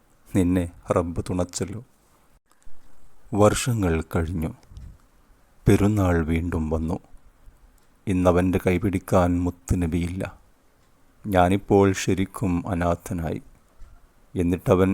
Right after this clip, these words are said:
ആ പെരുന്നാളിന് വാവിട്ട് കരഞ്ഞു. പകരക്കാരനായി അബൂബക്കർ റളിയല്ലാഹു അൻഹു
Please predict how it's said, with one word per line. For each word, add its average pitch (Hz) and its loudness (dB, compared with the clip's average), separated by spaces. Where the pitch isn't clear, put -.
ആ 95 4
പെരുന്നാളിന് 92 0
വാവിട്ട് 85 -2
കരഞ്ഞു. 90 -2
പകരക്കാരനായി 104 4
അബൂബക്കർ 95 0
റളിയല്ലാഹു 90 0
അൻഹു 82 -2